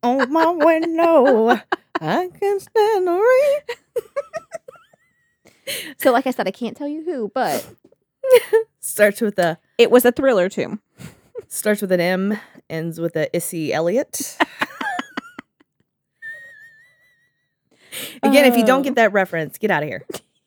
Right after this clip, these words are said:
Speaker 1: Your mama's waiting.
Speaker 2: Go. <laughs> So I need you to come up with this and perfect your story and, you know, start telling people that when they see Camilla dance.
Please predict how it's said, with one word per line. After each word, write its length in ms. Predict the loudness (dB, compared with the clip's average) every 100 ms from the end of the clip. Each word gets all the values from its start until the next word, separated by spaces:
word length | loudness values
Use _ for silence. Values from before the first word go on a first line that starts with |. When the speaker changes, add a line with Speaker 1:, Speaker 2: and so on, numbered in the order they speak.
| _ _ _ _ -10
Speaker 1:
Your 140 | -6
mama's 340 | -4 -4 -6 -8
waiting. 240 | -10 -2
Speaker 2:
Go. 280 | 2 2 0 _ -6
<laughs> 100 | -6 -6 -10 -10 -16 -16 -18 -20 -20 -20 -20 _ _ _ _ _ _ -18 -16 -18 -18 -18 -20 _ -20 -20 _ _ -14 -14 -4
So 160 | 2
I 60 | 2
need 220 | 0 -4
you 180 | -4 -4
to 60 | -2
come 240 | -4 -2
up 120 | -4
with 100 | -8
this 160 | -12 -12
and 80 | -10
perfect 400 | -10 -8 -10 -12
your 80 | -14
story 440 | -8 -6 -6 -6
and, 220 | -10 -14
you 80 | -12
know, 260 | -12 -14 -20 _ _ _ _ _
start 180 | -10 -8
telling 200 | -6 -6
people 160 | -6
that 80 | -8
when 80 | -8
they 100 | -12
see 160 | -12 -12
Camilla 320 | -14 -14 -18
dance. 380 | -10 -6 -6